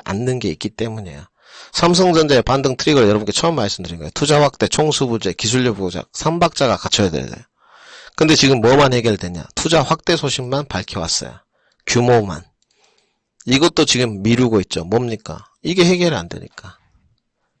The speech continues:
도덕성이나 이런 건 이야기할 필요 없어요. 저희 방에서는 정치나 종교 이야기하면 강태입니다. 네, 무조건이에요.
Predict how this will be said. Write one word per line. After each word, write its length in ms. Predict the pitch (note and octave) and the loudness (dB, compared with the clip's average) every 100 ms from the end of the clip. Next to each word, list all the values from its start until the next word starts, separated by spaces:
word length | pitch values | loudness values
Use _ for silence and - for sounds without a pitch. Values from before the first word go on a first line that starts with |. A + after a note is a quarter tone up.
| _ _ _ _ _ _ _ _ _ _ _ _ _ _ _ _ _ - | _ _ _ _ _ _ _ _ _ _ _ _ _ _ _ _ _ 0
도덕성이나 680 | D3 F#3+ B3+ - A3+ G#3+ D3+ | 4 6 4 4 4 6 4
이런 260 | C3+ G3 | 4 4
건 160 | A3 F#3 | 4 4
이야기할 360 | D3 D3+ D3+ | 4 6 4
필요 220 | D3 C3+ A#2+ | 2 2 0
없어요. 280 | - G2 | 0 -2
저희 220 | F2 C#3+ F3 | 2 4 6
방에서는 360 | F#3+ E3+ C#3+ | 4 0 -2
정치나 420 | - C3 - D#3+ | -2 -2 0 0
종교 240 | C3+ B2 B2+ | 0 0 0
이야기하면 380 | C3 A2+ G#2+ F#2+ | 0 0 -4 -6
강태입니다. 760 | G#2 G#2 B2 A2+ F#2+ F#2 - - | -8 -8 -8 -10 -12 -14 -18 -20
네, 240 | F#2 E2+ F2+ | -16 -16 -12
무조건이에요. 720 | G2+ G#2+ A2+ G#2+ F2 D2+ | -4 -2 0 -2 -4 -10